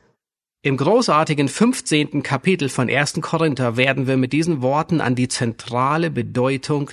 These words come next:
der Auferstehung mit folgenden Worten erinnert.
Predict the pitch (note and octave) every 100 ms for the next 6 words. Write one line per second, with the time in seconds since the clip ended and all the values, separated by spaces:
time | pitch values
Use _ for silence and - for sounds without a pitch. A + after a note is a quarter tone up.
0 | - - A#2+ - A#2+ - B2+ C3 C#3 D3
1 | - - - - - C#3 - E3+ F#3+ G3
2 | E3 C3 C3 B2+ C3+ D3 C#3+ C#3+ A2+ F#2
3 | -